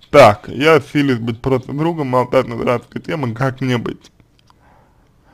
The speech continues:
А, значит, в-, в-, вам нужно сделать следующее.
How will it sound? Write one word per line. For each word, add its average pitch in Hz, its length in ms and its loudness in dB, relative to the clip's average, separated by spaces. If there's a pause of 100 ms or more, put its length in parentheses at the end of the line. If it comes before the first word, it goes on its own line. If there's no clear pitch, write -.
(300)
А, 123 340 8
значит, 139 360 4
в-, - 40 -6
в-, 160 920 0
вам 185 520 6
нужно 156 800 6 (140)
сделать 160 360 4 (120)
следующее. 135 600 2